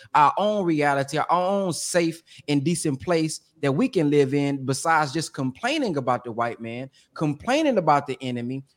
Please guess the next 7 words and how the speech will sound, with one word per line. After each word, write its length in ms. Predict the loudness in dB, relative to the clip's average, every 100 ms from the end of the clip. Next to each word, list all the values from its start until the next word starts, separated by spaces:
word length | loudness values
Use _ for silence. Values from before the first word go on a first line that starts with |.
| _ 2
talking 360 | 4 4 4
about 300 | 4 4 4
separation 680 | 0 -4 -2 -2 -2 -4 -6
and 120 | -4
talking 360 | 2 2 2 2
about 320 | 2 2 0
unity. 440 | -2 -2 -6 -10